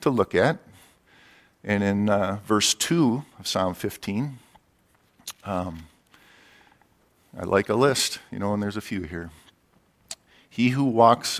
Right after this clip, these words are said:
uprightly." Well, now, he who walks uprightly means he's complete and whole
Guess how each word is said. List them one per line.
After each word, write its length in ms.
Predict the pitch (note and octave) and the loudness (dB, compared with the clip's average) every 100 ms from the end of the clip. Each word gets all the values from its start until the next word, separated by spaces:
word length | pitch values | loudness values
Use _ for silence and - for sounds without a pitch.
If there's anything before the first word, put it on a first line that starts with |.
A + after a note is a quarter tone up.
| - | 0
uprightly." 680 | G#2 - G2 F2+ - D2 - _ | 2 4 4 4 -4 -18 -20 _
Well, 180 | G2+ F#2 | -2 0
now, 180 | G2 G2 | 0 0
he 180 | - A2+ | -2 -4
who 160 | A2 | -2
walks 360 | A2+ A2 G2+ - | 4 6 6 2
uprightly 500 | F#2+ G#2 A#2+ - F#2+ | 0 4 4 2 -6
means 520 | G2 G2+ G2 - - - - - - _ | -4 -2 -2 -4 -8 -16 -20 -20 -20 _
he's 220 | - A2 | -4 -2
complete 600 | - G#2+ - C3 A2 - - _ _ _ _ _ _ _ - | 0 -2 -2 -4 -4 -6 -20 _ _ _ _ _ _ _ -8
and 400 | G#2 F#2+ F#2+ F#2 - | -2 -2 -2 -4 -10
whole 640 | - C#3 B2+ F2 E2 E2+ | -2 4 6 6 2 -8